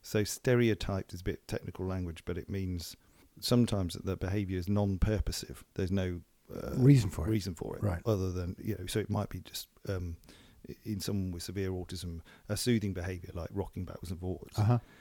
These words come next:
Speaker 1: but restricted interests or arcane interests. So that is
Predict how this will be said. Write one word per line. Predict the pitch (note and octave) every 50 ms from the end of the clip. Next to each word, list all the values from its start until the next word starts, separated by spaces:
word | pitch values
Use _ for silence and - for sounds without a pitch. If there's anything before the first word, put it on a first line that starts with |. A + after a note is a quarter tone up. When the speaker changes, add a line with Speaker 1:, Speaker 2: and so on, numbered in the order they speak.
| - -
Speaker 1:
but | G#2+ G2+ F2+ - _ - - -
restricted | G#2+ G#2 G2+ - - - C#3+ - - - A2+ F#2
interests | G#2 G2 F#2+ - - F#2+ - -
or | A2 G2+ F#2+ F2+ F2 - _ -
arcane | - F#2 F2+ F2 - - - A2 G#2 G2 G2 G2
interests. | F#2 F#2 - G2 E2 D#2 - - _ - - -
So | - - A2+ G#2+
that | A#2+ C3 - - -
is | A2+ G#2+ G2 F2+ G#2+